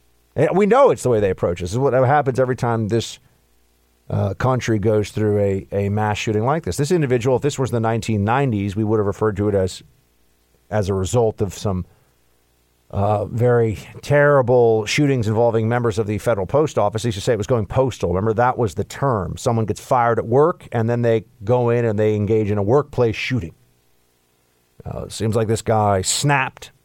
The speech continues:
and was already somebody who was very troubled. We'll find out more about the specifics of his background, as we always do.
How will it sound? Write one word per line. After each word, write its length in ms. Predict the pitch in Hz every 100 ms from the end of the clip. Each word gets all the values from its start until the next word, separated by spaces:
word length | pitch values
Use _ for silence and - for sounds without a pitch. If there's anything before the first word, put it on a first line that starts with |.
| -
and 500 | 101 101 98 98 98
was 220 | 101 107
already 420 | 131 131 127 117 110
somebody 360 | - 110 110
who 60 | 104
was 100 | 101
very 280 | 87 101 92
troubled. 440 | - 117 95 110
We'll 100 | -
find 240 | 120 117 104
out 140 | 98
more 240 | 104 110 107
about 340 | 95 92 85 - _ _
the 80 | -
specifics 500 | - 104 131 104 -
of 140 | 101
his 140 | 95 85
background, 480 | 95 90 - 101
as 120 | 92 87
we 140 | 95
always 260 | 92 90 78
do. 400 | 117 104 92